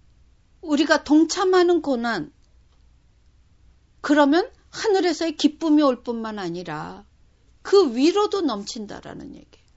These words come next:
그 위로가 넘치는 것은 똑같은 고난을 받는 사람에게 나누어 줄 수 있는 보화가 됩니다. 예수님이 우리 안에 계시다는 것은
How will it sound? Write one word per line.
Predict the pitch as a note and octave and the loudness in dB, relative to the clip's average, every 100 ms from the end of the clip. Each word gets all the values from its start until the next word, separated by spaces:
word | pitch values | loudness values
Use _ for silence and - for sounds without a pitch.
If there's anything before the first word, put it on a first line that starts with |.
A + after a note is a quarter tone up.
| _ _ _ - | _ _ _ -6
그 | D#4 D4 | -2 0
위로가 | C#4+ B3+ A#3 A#3+ | 0 0 -2 -4
넘치는 | G#3+ G3+ G#3 - G#3 G3+ | -4 -6 -8 -10 -12 -12
것은 | F#3+ - D#4 - _ _ _ | -14 -10 -12 -12 _ _ _
똑같은 | A4 G#4+ G#4+ G#4+ G#4 | -4 -2 -4 -2 -4
고난을 | D4 C4 C#4+ C#4+ D4 | -4 -4 -2 -2 -4
받는 | A3 G#3 B3 | -8 -12 -12
사람에게 | A#3+ A3+ G#3+ G#3+ A3 D#4 B4+ _ _ _ | -8 -8 -8 -10 -8 -8 -8 _ _ _
나누어 | - A3 C4+ D4+ F4+ G4 | -6 0 4 4 4 0
줄 | G4 F#4+ | -2 -4
수 | - F#4+ | -4 -4
있는 | D#4 C#4+ D#4+ F#4 - | 0 0 0 -2 -6
보화가 | G3+ G#3 C#4 D#4+ G4+ A#3 | -10 -6 -6 -6 -6 -8
됩니다. | F3 - - _ _ _ _ _ _ _ _ _ _ _ _ _ _ _ _ _ _ _ _ _ _ _ _ _ _ | -14 -16 -20 _ _ _ _ _ _ _ _ _ _ _ _ _ _ _ _ _ _ _ _ _ _ _ _ _ _
예수님이 | C#4 F#4 G4+ A#4 G4 G4 | 2 2 2 -2 -2 0
우리 | F4+ D4 D4 | 2 2 2
안에 | C4+ A#3+ B3 E4 F4+ _ _ _ _ _ | -2 -2 -2 -2 -4 _ _ _ _ _
계시다는 | - C4 E4 D4 A3 G3+ F#3+ | -2 -2 -2 -4 -6 -8 -14
것은 | G3+ - D4+ A3+ | -16 -12 -10 -10